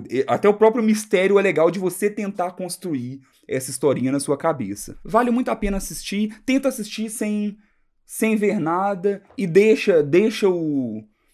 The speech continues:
ele ir te levando. Saiba que é um filme de terror diferente, que pode até mesmo decepcionar alguns. Então, não, quem for pensando, "Poxa, achei que era uma coisa e era outra coisa", sim. Pode ser que aconteça isso quando você for assistir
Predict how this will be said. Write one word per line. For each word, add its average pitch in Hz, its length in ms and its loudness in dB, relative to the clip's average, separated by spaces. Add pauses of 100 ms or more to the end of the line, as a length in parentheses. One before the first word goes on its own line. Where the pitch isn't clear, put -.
ele 175 240 2
ir 165 120 -6
te 175 140 -6
levando. 165 560 -2
Saiba 240 360 0
que 233 100 -2
é - 20 2
um 220 60 0
filme 220 180 -2
de 214 120 -4
terror 190 220 0
diferente, 190 640 -4 (200)
que 202 100 -4
pode 196 260 2
até 202 120 2
mesmo 202 220 0
decepcionar 196 680 2
alguns. 131 540 -4 (300)
Então, 131 420 0
não, 151 240 0
quem 151 180 0
for 160 180 -2
pensando, 160 440 -6
"Poxa, 202 480 -2 (260)
achei 220 380 -4
que 226 80 2
era 214 100 6
uma 196 140 4
coisa 202 380 2
e 196 40 8
era 202 120 4
outra 180 220 0
coisa", 208 320 4
sim. 190 420 -6 (420)
Pode 135 220 -6
ser 156 120 -4
que 156 100 -4
aconteça 170 520 -2
isso 123 380 -6 (260)
quando 127 180 2
você 135 240 0
for 135 120 -4
assistir 131 580 -8